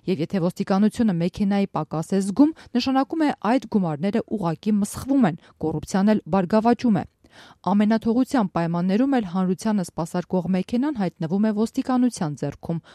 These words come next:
ավելացրեց Հարությունյանը, նշելով, հարցը բարձրացրել է երթուղայինի աշխատանքը վերահսկող Երևան Տրանս Փակ բաժնետիրական ընկերության ղեկավարության մոտ և ստացել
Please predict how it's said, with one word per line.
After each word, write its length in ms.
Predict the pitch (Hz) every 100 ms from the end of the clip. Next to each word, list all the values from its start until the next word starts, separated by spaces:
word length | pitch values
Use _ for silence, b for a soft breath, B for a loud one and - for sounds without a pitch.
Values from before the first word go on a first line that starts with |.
| B
ավելացրեց 640 | 170 170 160 160 - 175
Հարությունյանը, 680 | - 160 175 - 208 208 139 - b b 240
նշելով, 480 | 240 247 160 147 - b b
հարցը 300 | 226 254 285
բարձրացրել 640 | 226 240 - 285 - 294 196
է 60 | 156 _
երթուղայինի 680 | 208 208 - 190 196 196 202
աշխատանքը 680 | 190 180 - 180 175 175 185
վերահսկող 680 | 170 180 196 208 - 302 285
Երևան 460 | 214 214 226 262 254
Տրանս 380 | - 202 208 -
Փակ 300 | 202 220 190
բաժնետիրական 800 | 175 170 165 165 147 - 208 190
ընկերության 480 | 160 147 135 165 156
ղեկավարության 680 | 151 151 156 143 156 165 160
մոտ 240 | 254 294
և 100 | 269
ստացել 460 | - 214 - 226